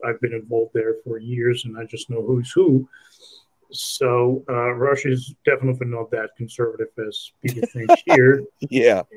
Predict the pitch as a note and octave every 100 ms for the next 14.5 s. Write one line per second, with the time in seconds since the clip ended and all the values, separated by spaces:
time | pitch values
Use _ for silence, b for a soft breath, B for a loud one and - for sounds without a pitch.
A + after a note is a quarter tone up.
0 | C#3+ C3+ B2+ B2+ B2 A#2+ A2+ C#3 E3 C#3+
1 | D#3 D3 B2+ A#2 - A#2+ B2+ B2+ D3+ B2+
2 | A#2+ A#2 - C3 B2 B2 A#2+ A#2+ C3 B2+
3 | A#2 G#2+ _ - E3+ C#3 C3 A#2 B2 A#2
4 | A2+ A2+ _ C#3+ G#3 D3+ C3 C3+ C3 C3
5 | - B2+ A#2+ A#2 A#2+ B2+ B2 A#2+ B2+ C3
6 | C#3 - E3 B3+ D#3 C3+ D#3 C#3+ C3 B2+
7 | A#2+ _ D#3+ C3+ C3+ C#3 C#3 C#3 B2+ C3
8 | B2+ - B2+ C3 _ B2+ A#2+ A#2 - _
9 | _ _ _ _ _ _ - A#2+ A2+ B2
10 | B2+ _ _ _ _ _ _ _ _ _
11 | _ _ - C3+ C3+ E3+ D#3+ C#3+ C3 C3
12 | C3 A#2+ A2+ - - - D#3+ D3 C3+ B2+
13 | E3 F#3+ D3 B2+ A#2 A#2+ A#2 A2+ A2 -
14 | - D#3 C3 B2+